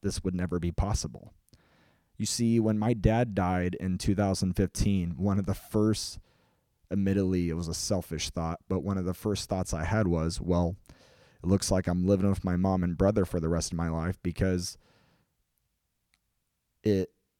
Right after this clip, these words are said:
I was worried and concerned about, can my widow mom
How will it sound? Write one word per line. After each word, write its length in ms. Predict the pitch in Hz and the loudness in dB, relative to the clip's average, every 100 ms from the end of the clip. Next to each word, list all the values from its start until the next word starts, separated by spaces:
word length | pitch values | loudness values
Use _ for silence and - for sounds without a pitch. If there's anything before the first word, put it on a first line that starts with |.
| - | -8
I 460 | 101 101 92 90 92 - - - | -2 0 0 -2 -4 -8 -14 -8
was 380 | 90 87 82 90 | -4 -2 -4 -6
worried 680 | 82 95 107 110 92 82 - - | -2 2 4 4 2 -4 -10 -6
and 280 | 95 87 87 | -4 -4 -4
concerned 540 | 98 90 - 101 107 | -4 -4 -4 -2 -2
about, 360 | 87 87 85 - _ _ _ - | -2 -2 -4 -8 _ _ _ 0
can 260 | - 101 | 2 2
my 240 | 95 95 104 | 0 0 2
widow 380 | 98 95 95 90 | 4 4 2 0
mom 640 | 87 92 82 80 76 | 0 0 -2 -4 -6